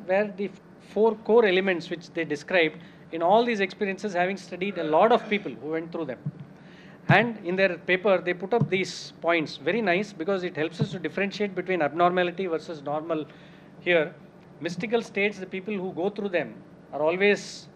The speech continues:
joyful, they are ecstatic. Separ-, they welcome the separation form. They really look forward to these experiences more and more.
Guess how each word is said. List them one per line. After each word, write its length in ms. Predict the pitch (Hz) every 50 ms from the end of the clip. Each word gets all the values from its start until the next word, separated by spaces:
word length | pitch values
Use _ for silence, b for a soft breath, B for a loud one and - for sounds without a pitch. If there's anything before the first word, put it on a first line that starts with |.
| -
joyful, 480 | - 151 160 175 175 175 175 190 190 185
they 100 | 165 160
are 100 | 147 139
ecstatic. 500 | 139 139 - - 180 175 151 175 165 170 - - - - - - - - B B B B B B B B - - - - - -
Separ-, 380 | - - 175 165 - 208 190 -
they 140 | 143 185 196
welcome 420 | 160 160 175 185 180 247 240 220
the 80 | 233 208
separation 460 | - 190 180 190 190 190 - 208 185
form. 260 | - 185 175 165 156
They 120 | 156 170
really 340 | 170 170 185 196 233 233 190
look 160 | 175 190 180
forward 380 | - - 226 226 233 233 226 226
to 60 | 233
these 200 | 208 202 196 175
experiences 600 | 175 165 170 - - 190 190 185 175 190 190 175
more 220 | 160 160 170 175 175
and 120 | 170 160
more. 180 | 151 147 127